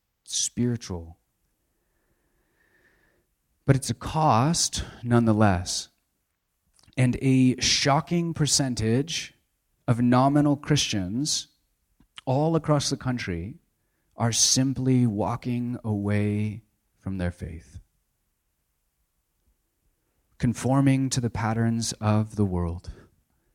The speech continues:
binding themselves to Babylon, compromising and giving in. They are challenged on the one hand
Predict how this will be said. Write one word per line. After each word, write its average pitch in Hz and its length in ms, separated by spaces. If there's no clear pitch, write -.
binding 131 600
themselves 113 1120
to 98 80
Babylon, 85 540
compromising 98 880
and 101 140
giving 101 260
in. 87 320
They 127 140
are 123 140
challenged 143 1040
on 127 160
the 123 80
one 127 280
hand 110 600